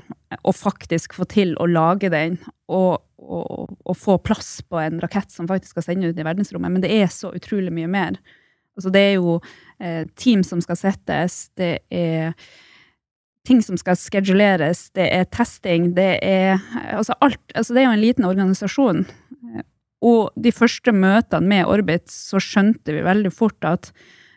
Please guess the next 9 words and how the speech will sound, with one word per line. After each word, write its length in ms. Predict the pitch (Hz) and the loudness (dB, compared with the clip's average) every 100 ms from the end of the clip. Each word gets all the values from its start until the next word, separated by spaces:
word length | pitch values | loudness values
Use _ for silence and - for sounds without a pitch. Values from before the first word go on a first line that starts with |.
| - | -12
eh, 240 | 180 - 196 _ _ _ _ _ _ _ _ - | -10 -8 -10 _ _ _ _ _ _ _ _ 2
det 120 | 214 | 4
er 80 | 202 | 4
en 160 | 185 | 2
ganske 320 | 185 208 - 190 | 0 0 0 -4
fin 220 | 196 175 | 0 2
vibe 320 | 202 202 - | 4 2 0
her. 220 | 53 - - _ _ - | -2 -4 -6 _ _ -16
Eh, 220 | 208 196 | -10 -8